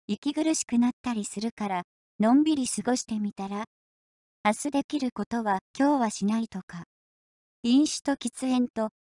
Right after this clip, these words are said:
やにっこい食事やラーメンとかは、止めた方がいい。四十、ときめきメモリアル、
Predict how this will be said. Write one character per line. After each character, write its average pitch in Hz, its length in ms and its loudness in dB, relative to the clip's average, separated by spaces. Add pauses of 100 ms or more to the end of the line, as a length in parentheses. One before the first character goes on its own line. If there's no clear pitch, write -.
(160)
や 208 140 4
に 269 120 6
っ - 20 2 (100)
こ 302 140 2
い 254 100 0
食 247 320 -4
事 262 140 -4
や 254 120 2
ラ 254 200 2
ー - 20 4
メ 247 160 4
ン 226 80 -2
と 196 140 -10
か 170 180 -10
は、 165 160 -6 (800)
止 226 120 2
め 269 140 4
た 294 160 0
方 294 240 2
が 214 140 -2
い 196 60 0
い。 185 240 -6 (800)
四 277 260 4
十、 208 280 -2 (120)
と 196 140 -2
き 277 160 0
め 277 120 4
き - 160 -2
メ 285 140 8
モ 285 140 8
リ 254 180 0
ア 208 80 -2
ル、 180 140 -4